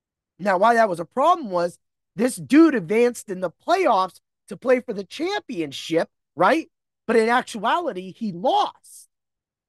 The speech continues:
So now the dude, the dude that should have been in the championship game was out because at the time he didn't have that point, but he lost so close that when they switched that point, now, mind you, our dude paid out the league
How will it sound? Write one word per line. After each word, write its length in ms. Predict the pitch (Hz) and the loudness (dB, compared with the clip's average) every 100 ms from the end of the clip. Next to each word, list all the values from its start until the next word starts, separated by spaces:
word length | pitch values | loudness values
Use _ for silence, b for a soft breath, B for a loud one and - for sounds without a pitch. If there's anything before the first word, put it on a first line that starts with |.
| _ | _
So 80 | 262 | -4
now 580 | 214 269 359 339 226 220 _ _ - | -2 -2 -2 -2 -4 -6 _ _ -14
the 100 | 190 | -8
dude, 460 | 147 294 320 247 - 170 | 0 2 2 -2 -12 -12
the 140 | 202 | -10
dude 300 | 151 294 294 | -4 -4 -2
that 200 | 247 208 | -4 -4
should 360 | - - 330 427 | -10 -10 -6 -4
have 120 | 269 | -4
been 140 | 226 | -8
in 120 | 208 | -8
the 80 | 190 | -12
championship 720 | - 202 180 190 165 - 175 | -12 -10 -10 -10 -14 -12 -14
game 280 | 180 175 175 - _ | -8 -8 -8 -14 _
was 180 | 160 165 - | -6 -6 -4
out 320 | 247 339 214 - | 0 2 0 -6
because 320 | 196 226 180 | -12 -10 -8
at 140 | 196 185 | -10 -12
the 80 | |
time 420 | 175 277 339 226 202 _ _ - | -12 -4 -4 -4 -8 _ _ -8
he 100 | 240 | -6
didn't 240 | 185 180 | -6 -6
have 160 | 185 160 | -6 -4
that 240 | 180 - | -8 -8
point, 280 | 349 403 - _ _ - | -6 -4 -6 _ _ -8
but 120 | 190 | -8
he 40 | |
lost 340 | 196 220 202 - | -4 -2 -4 -4
so 140 | 190 | -12
close 380 | - 370 359 269 _ _ - | -6 -4 -4 -6 _ _ -8
that 160 | 190 190 | -8 -6
when 160 | 214 | -6
they 120 | 208 | -6
switched 360 | 196 277 311 - | -8 -6 -6 -2
that 240 | 262 220 | -2 -2
point, 320 | - 339 226 - _ _ | -4 -6 -6 -8 _ _
now, 160 | 170 214 | -4 -2
mind 300 | 294 359 262 | 0 -2 -4
you, 180 | 196 - _ _ _ _ _ - | -6 -10 _ _ _ _ _ 0
our 180 | 240 214 | 2 2
dude 380 | 220 311 233 | 4 4 2
paid 240 | 190 214 208 | -4 -4 0
out 260 | 196 185 | 0 0
the 80 | 175 | -6
league 380 | 160 208 190 | -8 -8 -8